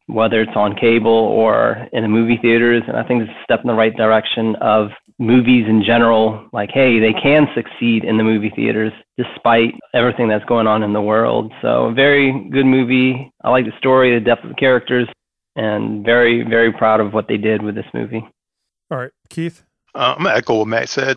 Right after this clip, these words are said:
Speaker 3: I had low expectations for this, especially after the kinda underwhelming trailer, but I'm, uh, actually a big fan of, uh, Tony Leung, who is, uh, he's done several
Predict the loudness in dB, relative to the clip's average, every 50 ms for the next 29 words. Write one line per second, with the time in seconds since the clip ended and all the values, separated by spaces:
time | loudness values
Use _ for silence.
0 | _ -2 0 2 2 0 -2 -4 -8 -8 -6 -4 -4 -4 -6 -6 -8 -10 -14 -12
1 | -10 -12 -12 -12 -14 -16 -18 -18 -16 -16 -16 -14 -14 -10 -6 -6 -4 -2 -2 -2
2 | -4 -4 -6 -12 -12 -10 -6 -6 -6 -6 -6 -6 -6 -6 -6 -6 -6 -8 -8 -8
3 | -10 -10 -6 -4 -4 -2 -2 -4 -4 -6 -6 -8 -8 -8 -8 -10 _ _ _ -6
4 | -2 0 0 0 0 0 -2 -4 -4 -6 -10 -12 -16 _ _ -8 -8 -8 -8 -6
5 | -6 -6 -4 -6 -6 -8 -8 -10 -10 -10 -10 -12 -12 -14 -16 -20 -20 -18 -20 -20
6 | -20 _ -14 -10 -8 -8 -8 -8 -12 -14 -12 -12 -12 -14 -16 -18 _ _ _ _
7 | _ _ -16 -14 -12 -12 -12 -14 -16 -16 -16 -16 -16 -16 -16 -16 -16 -16 -18 -20
8 | -20 _ _ _ _ _ _ _ _ _ _ _ _ -18 -16 -10 -6 -6 -6 -6
9 | -6 -8 -6 -2 0 0 0 0 -2 -6